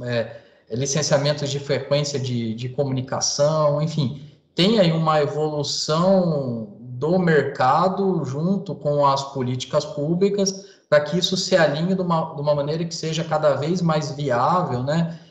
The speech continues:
E cada vez mais, é, viável, tanto tecnicamente como economicamente, né? A nossa, a gente tem uma preocupação com o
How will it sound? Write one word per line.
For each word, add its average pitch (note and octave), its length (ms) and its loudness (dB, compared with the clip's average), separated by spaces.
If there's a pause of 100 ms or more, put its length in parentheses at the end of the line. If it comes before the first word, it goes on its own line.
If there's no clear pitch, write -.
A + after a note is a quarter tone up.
(160)
E A#2+ 140 -8
cada C#3 300 4
vez D3+ 480 0
mais, C3+ 640 -2
é, A2+ 800 0 (280)
viável, B2+ 420 2
tanto F3+ 200 -4
tecnicamente E3 560 -2
como F#3+ 200 0
economicamente, E3 840 -2
né? B2 60 -6
A B2 80 -6
nossa, C3 500 -2
a - 100 -12
gente - 100 -6
tem D#3+ 80 2
uma D#3 100 2
preocupação D3+ 800 0 (420)
com C#3+ 240 2
o B2 80 -4